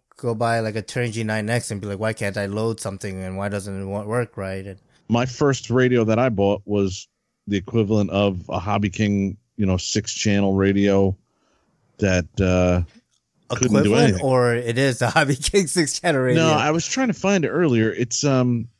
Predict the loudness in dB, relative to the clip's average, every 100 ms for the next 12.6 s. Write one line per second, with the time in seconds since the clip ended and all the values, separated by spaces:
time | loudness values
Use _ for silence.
0 | _ _ -10 -10 -4 -4 -4 -2 -2 2
1 | 0 2 2 4 4 0 -2 -2 -2 -2
2 | -2 0 0 2 4 2 0 -4 -2 0
3 | 2 2 2 2 2 2 4 2 -2 _
4 | _ _ 0 2 2 0 0 0 -2 0
5 | 0 2 2 2 2 2 -2 _ -20 _
6 | 0 0 2 2 2 2 -2 -2 0 0
7 | 0 0 2 0 0 0 0 2 0 -2
8 | 0 0 2 0 0 -2 -6 0 2 2
9 | 2 2 0 0 -2 0 2 4 4 2
10 | 4 4 2 2 2 2 0 2 0 0
11 | -4 -4 -8 -2 0 0 -2 -6 -6 -6
12 | -4 -2 -2 -6 -10